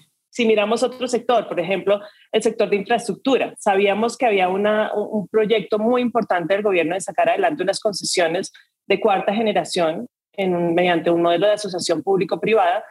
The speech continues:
pues llegaron fondos de capital tipo Macquarie y otros a invertir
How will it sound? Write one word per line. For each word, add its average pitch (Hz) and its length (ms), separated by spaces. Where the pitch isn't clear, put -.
pues 196 140
llegaron 202 380
fondos 240 280
de 254 80
capital 185 420
tipo 202 220
Macquarie 196 840
y 233 140
otros 220 560
a 220 120
invertir 214 800